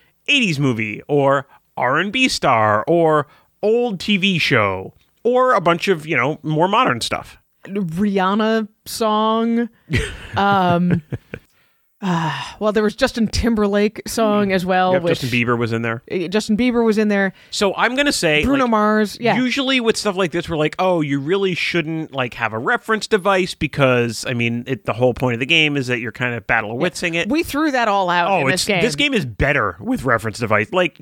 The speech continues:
Speaker 2: There
Speaker 1: y-,
Speaker 2: were
Speaker 1: you shouldn't be on your phone the whole time, but I don't know any Rihanna songs. Like,
Speaker 2: There were
Speaker 1: Diamond, is Diamonds a Rihanna song? I don't
Speaker 2: I, I
Speaker 1: even
Speaker 2: think
Speaker 1: remember.
Speaker 2: so. There were a couple of times where both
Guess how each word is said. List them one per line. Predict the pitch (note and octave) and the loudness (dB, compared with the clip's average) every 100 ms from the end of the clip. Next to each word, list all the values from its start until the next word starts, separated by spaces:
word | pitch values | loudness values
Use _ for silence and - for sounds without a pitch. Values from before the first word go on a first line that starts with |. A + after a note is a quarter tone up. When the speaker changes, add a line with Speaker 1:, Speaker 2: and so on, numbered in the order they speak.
| - | -18
Speaker 2:
There | - C4 G4 | -2 0 2
Speaker 1:
y-, | |
Speaker 2:
were | G#4 F3 | 0 -2
Speaker 1:
you | E3+ | -4
shouldn't | - B3+ G3+ C3+ | 0 0 0 -2
be | C#3+ C3 - | 0 0 0
on | B2+ C3 B2+ | 0 0 2
your | B2 | 0
phone | - C#3 | 2 2
the | C#3+ | 2
whole | C#3 C#3 | 2 0
time, | C#3 C3+ D3 | 0 0 0
but | B2 A#2 A2+ _ - - - | 0 0 -2 _ -20 -20 -8
I | C#3+ | -2
don't | C4 D#3 | 0 0
know | C3 B2 - | 0 -2 -2
any | D3 C#3+ C#3 | 0 0 0
Rihanna | A#2+ A2+ G2+ F#2+ | 0 0 -2 -4
songs. | - - - - | -10 -12 -10 -8
Like, | A#3 | -4
Speaker 2:
There | B3+ D4+ | 0 0
were | |
Speaker 1:
Diamond, | C#3+ D3+ F3 F#3 F3+ | 2 0 0 -2 -2
is | C#3+ A#2 | -4 -4
Diamonds | C3+ D3+ F3 E3+ | -2 -2 -2 -4
a | D#3 | -4
Rihanna | E3 E3 E3+ | -2 -2 -2
song? | E3 D#3+ D#3+ D#3+ | -2 0 0 0
I | |
don't | C#3+ | -2
Speaker 2:
I, | F#3 | 0
I | |
Speaker 1:
even | G#3+ | 0
Speaker 2:
think | G#3+ | 0
Speaker 1:
remember. | E3 D#3 | -2 -4
Speaker 2:
so. | - - | -10 -12
There | G3 C#4+ | -2 0
were | F4+ E4 | 2 0
a | |
couple | D#4 C4 C#4 D4 | 0 -2 -2 -2
of | C4+ | 0
times | B3 G#3 G#3 G#3 | 2 2 2 0
where | G3+ G#3+ G3 F3+ - _ _ _ | 0 0 0 -2 -8 _ _ _
both | G#3+ A3+ D4+ - - | 0 2 2 -2 -8